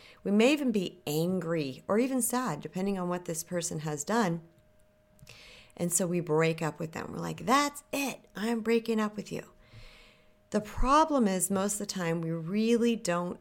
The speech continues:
mean the breakup. We don't really mean it. At the moment we do,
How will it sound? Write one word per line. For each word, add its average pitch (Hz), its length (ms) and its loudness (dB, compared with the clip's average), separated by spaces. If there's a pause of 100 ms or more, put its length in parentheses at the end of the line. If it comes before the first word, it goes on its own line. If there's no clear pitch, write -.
(100)
mean 165 540 0 (160)
the 165 160 -2
breakup. 160 540 -2 (520)
We 185 120 0
don't 226 340 2 (220)
really 208 800 0
mean 196 400 2
it. 135 200 -4
At - 140 -2
the 190 80 2
moment 185 500 2
we 269 160 0
do, 285 440 -2